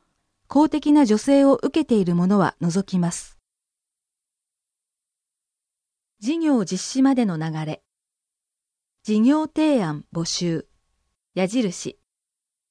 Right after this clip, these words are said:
第一次審査。七月二十二日月曜、書類審査。矢印。第二次審査、九月二日月曜。公開プレゼンテーション、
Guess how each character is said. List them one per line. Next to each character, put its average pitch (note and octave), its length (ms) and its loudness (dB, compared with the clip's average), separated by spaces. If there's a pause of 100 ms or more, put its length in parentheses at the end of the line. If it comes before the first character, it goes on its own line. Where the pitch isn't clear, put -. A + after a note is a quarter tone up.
(140)
第 C#4 280 0
一 D4+ 180 -6
次 C#4+ 120 -6
審 B3 260 -4
査。 - 200 -14 (380)
七 - 220 -8
月 D4 240 -2
二 D4 160 2
十 A3+ 160 -2
二 E3+ 140 -2
日 F#3+ 440 -6
月 F3+ 280 -8
曜、 G3+ 280 -2 (240)
書 - 220 -4
類 B3+ 160 0
審 A#3 220 -2
査。 - 220 -14 (760)
矢 F#3 100 -4
印。 G3+ 460 -6 (960)
第 B3+ 220 0
二 D4 160 4
次 C#4 100 -4
審 C4 220 0
査、 - 240 -12 (600)
九 D#4+ 120 -2
月 D4 280 -2
二 - 260 -10
日 E3+ 140 -6
月 E3 280 -8
曜。 F#3+ 300 -2 (760)
公 D4 200 0
開 C#4+ 220 -4
プ - 100 -4
レ C4 140 4
ゼ B3+ 120 0
ン B3 80 0
テ A#3+ 180 -2
ー G3+ 40 -6
シ - 140 -10
ョ C#3+ 60 -10
ン、 C3 100 -16